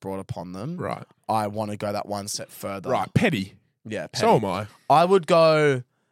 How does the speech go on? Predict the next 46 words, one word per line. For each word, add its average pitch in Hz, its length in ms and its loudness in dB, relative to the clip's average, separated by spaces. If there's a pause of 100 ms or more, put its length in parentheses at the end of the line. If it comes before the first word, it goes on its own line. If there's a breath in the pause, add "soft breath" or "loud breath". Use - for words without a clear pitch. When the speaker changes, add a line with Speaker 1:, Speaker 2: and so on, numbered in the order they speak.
(180)
Speaker 1:
um, 120 540 2 (560)
I 151 120 6
would 175 140 2 (140)
leave 151 300 2
on 151 100 4
a 139 80 2
bang, 139 480 -4 (840)
or 170 300 6
I 147 80 4
would 151 160 4
just 135 200 -8
disappear 139 400 -6
without 131 260 0
a 123 60 -4
trace 127 600 -4
and 143 220 -4
then 135 260 -2 (140)
make 127 360 -4
them 127 180 -4
really 123 260 -2
jealous, 107 420 -6
like, 120 160 -10
targeted 110 600 -4
stories. 85 760 -8 (280 loud breath)
So, 156 180 -4
for 156 140 -2
Speaker 2:
No. 156 60 2
Speaker 1:
example, 123 640 -8
yeah, 127 340 -2 (120)
yeah, 107 220 -8 (160)
you 131 100 0
Speaker 2:
No. 131 40 0
Speaker 1:
gotta 156 160 6
fucking 147 340 0
do 120 120 0
it. 101 100 -6 (100)
If 117 80 -10
Speaker 2:
No. 101 100 -4
Speaker 1:
they've 180 200 4
made 214 200 2
you 202 140 2
unhappy, 160 580 0 (180 soft breath)
here's 165 220 0
what 175 100 -10
you 143 60 -6
do. 107 260 -6